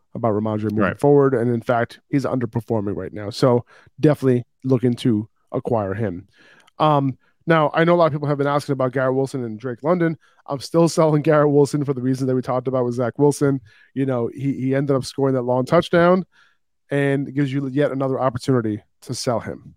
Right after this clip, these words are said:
Speaker 1: uh, because he had two decent weeks, you know, on the game log, just not a high reception count, which is what you look for. High target count is what you look for, right? So you, you still have a chance of selling G-, Garrett Wilson.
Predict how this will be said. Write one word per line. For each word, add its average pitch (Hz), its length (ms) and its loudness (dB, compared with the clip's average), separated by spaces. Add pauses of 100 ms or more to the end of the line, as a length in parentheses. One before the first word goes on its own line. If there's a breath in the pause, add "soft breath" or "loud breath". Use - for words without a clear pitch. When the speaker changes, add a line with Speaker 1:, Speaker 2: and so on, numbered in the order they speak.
Speaker 1:
uh, 113 160 -2
because 117 300 -6
he 127 100 -4
had 120 200 -4
two 127 420 0
decent 123 340 -4
weeks, - 360 -6 (300)
you 139 100 2
know, 120 120 2
on 127 260 0
the 117 80 -6
game 127 240 -4
log, 95 240 -10 (380 soft breath)
just 131 180 0
not 139 180 2
a 123 60 0
high 135 180 0
reception 117 640 -4
count, 117 260 -8 (360)
which 127 220 0
is 117 80 -10
what 123 120 -4
you 131 60 -8
look 123 160 -2
for. - 260 -12 (320 soft breath)
High 135 160 2
target 123 460 -2 (320)
count - 300 -2
is 127 100 0
what 135 180 2
you 131 60 -4
look 123 160 -4
for, - 280 -6 (340 soft breath)
right? 131 240 0
So 135 320 2 (640 soft breath)
you, 156 160 -6
you 147 180 0
still 180 160 2
have 165 80 2
a 151 40 -4
chance 156 260 2
of 139 80 -6
selling 143 300 2 (140)
G-, 131 140 -2
Garrett 131 280 2
Wilson. 180 380 2